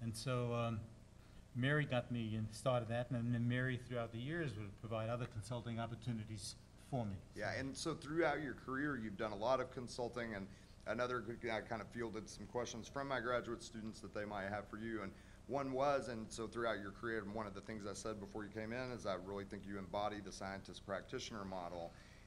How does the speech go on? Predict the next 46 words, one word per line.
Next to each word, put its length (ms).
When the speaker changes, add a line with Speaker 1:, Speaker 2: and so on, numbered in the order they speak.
Speaker 2:
How 180
do 120
you 140
feel 480
that, 340
you 100
know, 120
really 380
starting 380
to 60
get 200
into 340
consulting, 640
and 180
I 80
could 180
think 160
at 100
this 200
point 320
is 100
kind 160
of 80
when 140
you 100
really 320
start 480
doing 340
more 240
of 140
that. 320
How 180
do 100
you 80
think 320
that 320
influenced 640
your 100
academic 480
work 260
and 120
vice 260
versa? 340
Speaker 1:
Well, 240
I 140
think 300